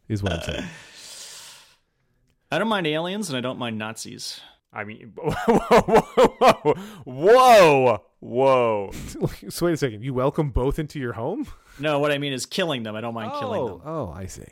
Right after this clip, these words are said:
Speaker 2: Yeah. So, like, the, the first Call of Duty games I loved, um, but the recent ones kinda leave me cold. And, um, and then Halo.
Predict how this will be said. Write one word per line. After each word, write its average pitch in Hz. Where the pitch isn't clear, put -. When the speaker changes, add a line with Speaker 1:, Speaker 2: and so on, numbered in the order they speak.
Speaker 2:
Yeah. 95
So, 113
like, 120
the, 113
the 139
first 160
Call 139
of 117
Duty 117
games 104
I 104
loved, 104
um, 107
but 107
the 107
recent 107
ones 104
kinda 98
leave 98
me -
cold. -
And, 98
um, 90
and 107
then 104
Halo. 95